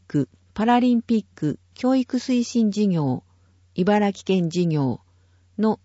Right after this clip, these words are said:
一環として実施。二回続けてオリンピックに出場することの難しさや、失敗をしても諦めずに頑張ることの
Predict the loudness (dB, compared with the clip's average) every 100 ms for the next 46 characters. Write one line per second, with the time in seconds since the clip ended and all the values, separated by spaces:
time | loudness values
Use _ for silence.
0 | -4 -6 -2 -2 0 0 -2 -2 -4 -4
1 | -8 -8 -8 -8 _ _ _ _ _ _
2 | _ _ -2 0 2 2 2 0 -2 0
3 | 2 2 0 0 0 2 2 0 -2 0
4 | 0 0 -2 0 2 2 0 -4 -2 -2
5 | -2 -2 -4 -4 -2 -2 -2 -6 -6 -8
6 | -12 _ _ _ _ -4 -4 0 2 4
7 | 4 0 0 2 2 -2 -4 -6 0 2
8 | 4 2 0 -4 -2 -2 0 2 0 -2
9 | -2 -2 -2 -6